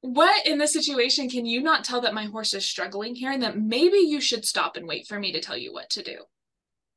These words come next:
so I don't die and you don't die?" <laughs> I'm like, "The trail is not big enough for the both of us here." And I actually had to yell at him and say, "You need to stop."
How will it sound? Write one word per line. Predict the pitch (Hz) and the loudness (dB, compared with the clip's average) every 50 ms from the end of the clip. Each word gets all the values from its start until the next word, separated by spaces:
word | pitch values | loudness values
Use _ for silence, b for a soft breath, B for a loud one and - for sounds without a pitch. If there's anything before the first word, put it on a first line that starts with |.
| _ _ _ | _ _ _
so | - - 247 226 - - | 0 2 2 2 4 2
I | 214 220 226 | 2 2 4
don't | 220 226 - - 202 | 2 2 0 0 -2
die | 208 190 165 175 175 - - | 0 0 0 0 0 -2 -4
and | 196 202 196 | -6 -8 -8
you | 170 170 180 175 170 | -10 -8 -8 -6 -6
don't | - 110 95 - - | -6 -8 -10 -10 -12
die?" | - - - - - - _ _ _ | -12 -12 -10 -12 -14 -20 _ _ _
<laughs> | _ _ _ - | _ _ _ -2
I'm | 277 - - 311 349 339 - | -2 2 4 4 4 6 6
like, | 359 320 311 311 - - | 6 6 6 4 2 0
"The | - 285 277 | 0 0 2
trail | - - 277 262 269 277 294 | 2 2 2 2 2 2 2
is | 285 277 | 0 0
not | 262 240 208 - - | 0 0 0 0 -2
big | 214 208 208 | -2 -2 -2
enough | 208 208 202 - | -4 -4 -6 -6
for | - 190 | -8 -8
the | 180 190 | -8 -6
both | 185 - - - - | -8 -8 -8 -8 -8
of | 117 - | -6 -6
us | - - - | -4 -4 -4
here." | - 160 135 120 B B B B B B B B B B B - | -2 -2 -2 -4 B B B B B B B B B B B 0
And | 247 254 | 2 4
I | 240 247 285 349 403 | 4 6 6 4 4
actually | 403 - - 392 349 | 2 2 2 2 2
had | 311 247 | 2 0
to | 196 | 0
yell | 170 269 - - 226 | 0 0 2 2 2
at | 214 - 202 | 0 0 -4
him | 202 180 185 | -8 -8 -8
and | 190 196 | -8 -6
say, | - 202 | -4 -4
"You | 202 208 208 208 240 262 285 330 349 | -4 -4 -4 -4 -4 -2 0 0 0
need | 320 311 294 254 - | 0 0 -2 -2 -2
to | 247 226 214 | -4 -4 -4
stop." | - - - 202 190 208 202 - - - | -6 -6 -2 0 0 2 0 0 -2 -8